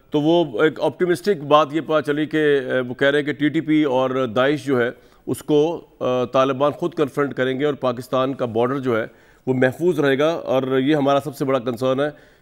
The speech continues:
इतना बड़ा कंसर्न हमारा ये नहीं है कि अफगानिस्तान के अंदर उनकी गवर्नेंस क्या आती है, उनका अमीर कौन सा आता है, उनका form of governance क्या है, वो तो हर कंट्री का अपना है, लेकिन ये बहुत बड़ा इशूज़ है। मेरे साथ, अ, पॉलिटिकल गुफ्तगू पे उस्मान डार साहब, मोहम्मद जुबैर साहब, चौधरी मंजूर साहब मौजूद हैं।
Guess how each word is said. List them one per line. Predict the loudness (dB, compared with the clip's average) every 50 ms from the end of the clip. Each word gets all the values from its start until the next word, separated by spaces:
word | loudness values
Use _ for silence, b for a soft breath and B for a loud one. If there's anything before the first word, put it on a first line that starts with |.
| -4 -4
इतना | -2 2 2 2 4
बड़ा | 4 2 0
कंसर्न | 0 -2 -2 0 0 0
हमारा | 2 2 2 2
ये | 2 0 0
नहीं | 2 0
है | 0
कि | 0 0
अफगानिस्तान | 0 2 0 0 0 -2 -2 0 0
के | -2
अंदर | -2 -2 -2
उनकी | -4 -4 -4 -6 -4
गवर्नेंस | -4 0 0 2 0 0 -2 -2
क्या | -4 -2 -2
आती | -2 -4 -2 -4 0
है, | 0
उनका | 0 2 2 0
अमीर | 2 2 2 0 0
कौन | 0 0 -2 -2
सा | 0 0 0
आता | -2 0 0 -2
है, | -2
उनका | -2 -2 -6 -8
form | -2 0 0 2 2 0
of | 0 0
governance | 0 0 2 2 0 0 -2
क्या | -2 0 0
है, | 0 -2 B B B B B -6
वो | -2
तो | 2 2
हर | 2 2
कंट्री | 2 -2 -2 0 0
का | 0 0
अपना | 2 2
है, | 0 2
लेकिन | 0 0 2
ये | 2 2
बहुत | 2 2 2 0
बड़ा | 0 -2 -2
इशूज़ | -2 -4 -4 -4 -4
है। | -4 -4 B B B B B B B 4
मेरे | 4 4 6
साथ, | 6 4 4 4
अ, | 0 0 0 2 4 4 4 2 0 -2
पॉलिटिकल | 2 4 4 4 4
गुफ्तगू | 0 -2 0 0 0 0 0
पे | 2 2 0
उस्मान | 0 0 2 2 2 4 4
डार | 4 2 2
साहब, | 2 0 -2 0
मोहम्मद | 2 2 0 0 0
जुबैर | 2 2 2 2
साहब, | 2 0
चौधरी | -2 -2 -2 0 0
मंजूर | 0 0 0 -2 0
साहब | 0 0 0
मौजूद | 0 -2 -2 0 0
हैं। | -2 -2